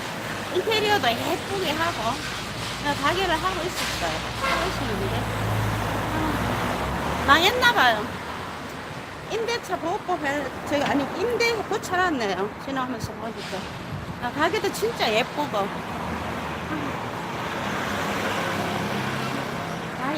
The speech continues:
임대 이렇게 고쳐놨-, 아, 그런 가게 만나면은 기분이 쓸쓸해요. 넝쿨 장미, 넝쿨 장미 미워할 거야.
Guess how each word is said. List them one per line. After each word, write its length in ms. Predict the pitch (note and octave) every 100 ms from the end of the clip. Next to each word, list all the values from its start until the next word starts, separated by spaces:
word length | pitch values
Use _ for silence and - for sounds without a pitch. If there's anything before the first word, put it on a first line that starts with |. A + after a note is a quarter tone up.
| E4
임대 380 | E4+ E4+ F4 C#4+
이렇게 260 | D#4+ C#4
고쳐놨-, 1400 | C4+ D4 C#4 C4 B3 - - - - - - - - -
아, 120 | D4 -
그런 560 | A#4+ B4+ A#4+ A#4+ G#4+
가게 320 | E4+ E4 G#4+
만나면은 840 | F#4+ F#4+ A4+ E4+ A#3 A#3+ D#4 G#3+ F#3+ - - -
기분이 320 | C#4 G4 E4+
쓸쓸해요. 640 | - B3+ C4 D#4 E4+ D4+ A3+ - - - - - - - - -
넝쿨 320 | C4 E4+ F#4+
장미, 600 | E4+ E4 E4+ G#4 G4+ A3 C3 - - - - - - - - - - - - - - - - - -
넝쿨 320 | A#3+ C#4+ D4+
장미 480 | D#4 D4+ D#4 F4+ A3+
미워할 460 | B3+ F#4 C4 A#3 G3+ -
거야. 300 | G#3 F#3